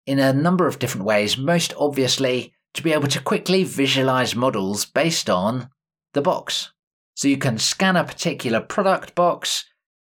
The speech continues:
and suddenly you can see what that model, castle or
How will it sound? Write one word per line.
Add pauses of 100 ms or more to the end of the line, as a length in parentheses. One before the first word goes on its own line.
and
suddenly (180)
you
can
see
what
that
model, (400)
castle
or